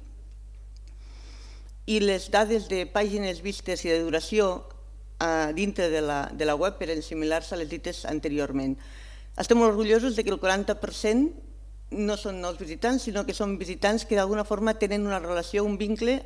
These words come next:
amb Fòrum Clínic, amb càncer de mama, i que tornen, eh, amb el temps, moltes vegades a, a, a comentar o a ajudar a altres pacients. Aquest és un aspecte que a mi també m'impacta i crec que és el nucli més important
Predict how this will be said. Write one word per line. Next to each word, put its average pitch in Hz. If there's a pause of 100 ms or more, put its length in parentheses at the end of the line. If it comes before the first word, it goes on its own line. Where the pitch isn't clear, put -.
amb 180
Fòrum 180
Clínic, 240 (340)
amb 160
càncer 185
de 175
mama, 233 (400)
i 220
que 214
tornen, 180
eh, 160
amb 165
el 165
temps, 143 (400)
moltes 185
vegades 185
a, 156
a, - (300)
a -
comentar 175
o 185
a 151
ajudar 165
a 156
altres 151
pacients. 135 (1200)
Aquest 202
és 240
un 208
aspecte 208
que 202
a -
mi 196
també 196
m'impacta 180 (100)
i -
crec 196
que 190
és 196 (800)
el 180
nucli 247
més 220
important 208